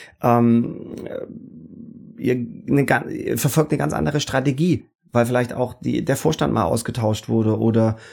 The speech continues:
weil es auch mal finanzielle Probleme gab oder weil es gewisse Erfolge gab, was auch immer. Das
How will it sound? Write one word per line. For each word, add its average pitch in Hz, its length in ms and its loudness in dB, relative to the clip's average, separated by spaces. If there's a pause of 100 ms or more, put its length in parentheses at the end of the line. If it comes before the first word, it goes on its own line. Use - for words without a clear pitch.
(200)
weil 123 120 2
es 120 60 -4
auch 131 120 0
mal 139 100 0
finanzielle 139 460 2
Probleme 131 500 0
gab 113 300 0
oder 113 340 2
weil 117 100 2
es 117 80 -4
gewisse 139 220 -2
Erfolge 127 380 0
gab, 117 180 -4
was 139 140 0
auch 135 80 -8
immer. 123 180 0
Das 120 240 -4